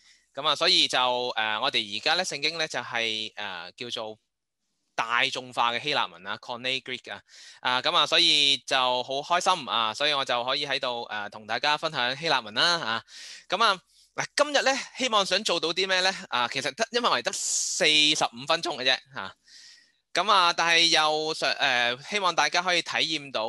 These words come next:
讀希臘文呢。咁啊，所以，誒，我哋呢，希望做一個創舉啦，就係你完咗之後呢，起碼可以讀到，誒，The Lord's Prayer 啊，下。咁啊，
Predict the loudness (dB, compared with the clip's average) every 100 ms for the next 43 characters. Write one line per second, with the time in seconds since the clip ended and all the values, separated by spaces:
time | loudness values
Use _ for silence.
0 | -4 -4 -6 -6 -2 2 2 0 -6 -6
1 | -8 -20 -20 -20 -20 -6 0 2 4 6
2 | 6 6 6 4 2 0 2 2 2 2
3 | 0 -2 0 2 2 2 2 0 0 -2
4 | -2 -4 -2 -2 -2 -4 -2 -2 -2 -4
5 | -8 -2 0 -2 -6 -2 0 2 0 -2
6 | -4 -6 -4 -4 -2 0 2 2 0 -2
7 | 0 0 -2 -6 -4 -2 -2 -6 -12 -8
8 | -6 -4 -4 -8 -12 _ _ _ _ -8
9 | -6 -6 -2 0 0 -4 0 2 2 2
10 | 2 2 0 -2 -4 -6 -4 -2 -2